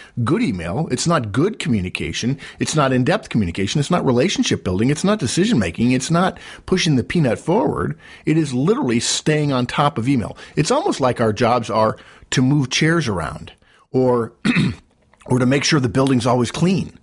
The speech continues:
Um, you know, staying on top of email doesn't deliver any value. Uh, there mi-, there might be a benefit in responding quickly,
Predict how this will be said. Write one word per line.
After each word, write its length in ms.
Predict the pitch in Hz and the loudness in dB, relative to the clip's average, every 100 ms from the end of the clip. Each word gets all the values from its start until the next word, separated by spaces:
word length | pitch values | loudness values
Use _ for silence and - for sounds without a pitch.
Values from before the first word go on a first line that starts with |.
| _ _ - _ _ - | _ _ -20 _ _ -4
Um, 480 | 120 117 110 107 - - | 0 2 2 0 -4 -2
you 80 | |
know, 200 | 233 98 - | 0 -2 -4
staying 400 | - 208 233 156 | -2 0 0 -2
on 160 | 107 | -4
top 420 | 107 - 208 262 247 | -4 -4 -2 -2 -4
of 140 | 90 | -6
email 300 | 85 87 143 | -6 -4 -4
doesn't 280 | 160 180 185 | -2 -2 0
deliver 400 | 170 190 190 180 | 0 0 0 -2
any 260 | 185 262 247 | 0 0 -2
value. 640 | - - 87 - - - _ _ _ - | -4 -8 -8 -14 -16 -18 _ _ _ -4
Uh, 100 | 123 - | -4 -4
there 100 | 151 113 | -2 -2
mi-, 120 | 107 | -2
there 160 | 95 104 | -2 0
might 220 | 131 147 | 0 -2
be 260 | 98 90 87 | -4 -4 -4
a 120 | 87 | -2
benefit 420 | 78 120 107 92 | 2 2 2 -2
in 100 | 85 | -2
responding 680 | 87 - - 131 135 101 87 | -2 -2 2 2 4 2 -2
quickly, 640 | - 208 240 73 57 - | 0 0 0 -6 -6 -6